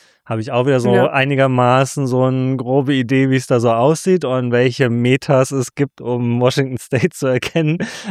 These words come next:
Speaker 1: Ähm, vor z-, ein oder zwei Jahren hättest du jetzt, äh, die Hälfte der Orte, die du so erwähnt hättest,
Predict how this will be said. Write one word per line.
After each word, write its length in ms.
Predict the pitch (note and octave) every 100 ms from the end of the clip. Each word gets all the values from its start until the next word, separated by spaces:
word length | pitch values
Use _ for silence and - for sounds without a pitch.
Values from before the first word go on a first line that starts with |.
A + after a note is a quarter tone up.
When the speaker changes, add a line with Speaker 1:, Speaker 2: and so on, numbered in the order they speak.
| -
Speaker 1:
Ähm, 360 | C#3 C3+ C3 C3+ - _ _
vor 640 | - C#3 C#3 C#3 C3+ C#3+ - C#3
z-, 200 | - C3+ _ -
ein 260 | C3 C#3+
oder 180 | D3+ C3+
zwei 300 | - C#3+ B2+
Jahren 320 | B2+ B2 C#3
hättest 240 | C3+ C3+ -
du 40 |
jetzt, 320 | B2 B2 - -
äh, 440 | C3+ - F3+ F3
die 160 | C3 C3+
Hälfte 280 | C#3 - D3+
der 200 | C#3+ C#3
Orte, 400 | B2+ C#3 D3+ D3+
die 100 | C#3
du 100 | C3
so 100 | C3
erwähnt 380 | B2 A#2 C3+
hättest, 480 | D#3 C#3+ D3 - -